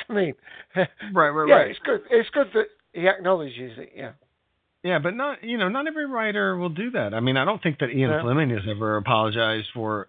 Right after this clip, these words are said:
Speaker 2: the way in which he characterized Bond pre the movies, right? I mean, <laughs> if you go back and look at the, I mean, you do know that the, the original,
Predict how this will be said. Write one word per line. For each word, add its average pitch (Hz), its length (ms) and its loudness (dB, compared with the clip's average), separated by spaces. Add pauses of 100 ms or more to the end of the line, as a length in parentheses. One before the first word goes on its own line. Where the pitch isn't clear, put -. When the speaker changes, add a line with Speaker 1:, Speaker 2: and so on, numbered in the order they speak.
(120)
Speaker 2:
the 120 200 -8
way 117 300 0
in 117 100 0
which 113 180 -2
he 113 100 -10
characterized 110 800 -10 (280)
Bond 117 720 -4 (1040)
pre 139 300 2
the 117 100 -6
movies, 113 560 -8 (640)
right? 120 320 -6
I 131 60 -8
mean, 127 300 -4 (220)
<laughs> - 220 -20
if 143 80 -10
you 185 100 -4
go 180 80 0
back 156 180 0
and 131 120 -4
look 131 200 -6
at - 120 -12
the, 117 160 -8 (520)
I 165 40 -12
mean, 170 140 0
you 196 120 2
do 202 140 -4
know 135 220 -2
that 107 120 -12
the, 104 200 -10 (260)
the 120 100 -8
original, 110 640 -8